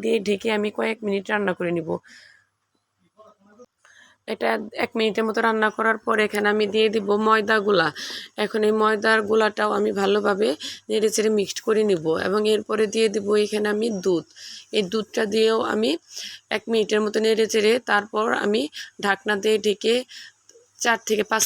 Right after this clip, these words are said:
মিনিটের মতো রান্না করে নিব। ফিরে আসলাম তিন মিনিট পর। তিন মিনিট পর দেখেন এটা, এই মাংসের উপরে কিন্তু তেল ভেসে উঠেছে। এই পর্যায়ে আমি এটা আবারও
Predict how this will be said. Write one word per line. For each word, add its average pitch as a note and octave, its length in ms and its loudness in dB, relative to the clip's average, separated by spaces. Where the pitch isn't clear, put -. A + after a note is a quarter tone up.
মিনিটের G#3 320 2
মতো G#3+ 200 0
রান্না G#3 300 2
করে G#3 220 2
নিব। E3 140 -2
ফিরে A3 280 2
আসলাম G3+ 320 0
তিন A3+ 140 0
মিনিট F#3+ 260 0
পর। F#3+ 120 -4
তিন A3 220 -4
মিনিট G#3 260 0
পর A3 120 -6
দেখেন A3+ 280 -2
এটা, G#3+ 220 0
এই G#3+ 140 2
মাংসের G#3+ 300 0
উপরে A3+ 240 -2
কিন্তু A3 280 -2
তেল A#3 240 0
ভেসে G#3 220 0
উঠেছে। F3+ 380 -2
এই A#3 60 4
পর্যায়ে A3 380 0
আমি G#3 140 2
এটা - 140 -2
আবারও G#3+ 280 0